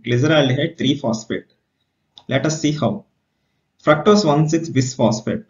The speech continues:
This is the fructose molecule at position one and position six.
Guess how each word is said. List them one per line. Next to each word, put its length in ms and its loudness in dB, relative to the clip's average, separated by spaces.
This 120 -6
is 160 6
the 80 0
fructose 460 0
molecule 540 2
at 180 -8
position 400 2
one 420 4
and 260 2
position 360 2
six. 360 -8